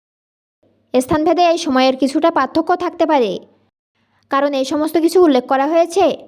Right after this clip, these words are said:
ভারতীয় সময়ের ভিত্তিতে। এরপরও যদি এই সংক্রান্ত কোনোরূপ কোনো প্রশ্ন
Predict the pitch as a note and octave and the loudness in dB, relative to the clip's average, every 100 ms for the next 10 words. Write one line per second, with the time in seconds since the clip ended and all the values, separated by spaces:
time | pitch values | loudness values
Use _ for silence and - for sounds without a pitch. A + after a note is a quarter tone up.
0 | - C#4 C#4 C#4 C#4+ D4 C#4 C4+ C#4 D4+ | -2 2 2 2 0 0 0 2 0 0
1 | D4+ F4+ D#4 G3+ - _ _ _ _ _ | 0 0 0 -2 -8 _ _ _ _ _
2 | _ - C#4 D4 C4 C4+ D4+ D#4+ C#4 D4+ | _ -2 0 0 0 0 2 2 2 0
3 | D4 D#4 D#4+ E4 E4 E4 E4+ E4 E4 E4 | 0 0 0 0 0 0 0 -2 -2 0
4 | C4+ B3+ D#4 | 0 0 0